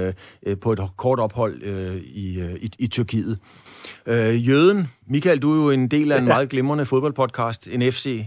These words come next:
Speaker 1: K-fan, en bif-fan og en A G F-fan går ind på en bar.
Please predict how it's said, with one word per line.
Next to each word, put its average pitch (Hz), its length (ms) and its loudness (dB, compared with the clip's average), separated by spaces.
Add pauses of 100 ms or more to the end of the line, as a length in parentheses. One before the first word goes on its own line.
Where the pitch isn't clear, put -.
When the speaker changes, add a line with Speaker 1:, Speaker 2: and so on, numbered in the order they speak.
(200)
Speaker 1:
K-fan, 143 540 -2
en 113 120 0
bif-fan 127 560 0
og 110 140 2
en 113 120 0
A 120 100 0
G 123 200 2
F-fan 127 300 0
går 113 140 0
ind 123 160 -2
på 131 120 0
en 117 100 0
bar. - 340 0